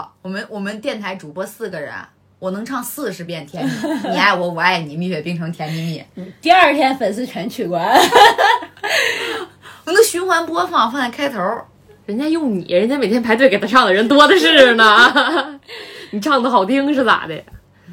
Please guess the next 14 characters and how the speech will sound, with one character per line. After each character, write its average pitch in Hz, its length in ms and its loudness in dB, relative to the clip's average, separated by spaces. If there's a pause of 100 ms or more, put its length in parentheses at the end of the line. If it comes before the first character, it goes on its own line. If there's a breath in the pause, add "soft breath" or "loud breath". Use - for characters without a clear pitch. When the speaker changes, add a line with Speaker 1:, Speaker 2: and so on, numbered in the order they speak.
(1300 soft breath)
Speaker 1:
然 - 140 0
后 349 60 6
啊， 302 160 4
还 254 220 0
有 254 100 2
一 170 120 -6
个 147 160 -8
就 196 120 -8
是 208 60 -2
我， 180 200 -4
我 180 140 -2
还 170 180 -10
想 208 220 -8
再 175 320 -4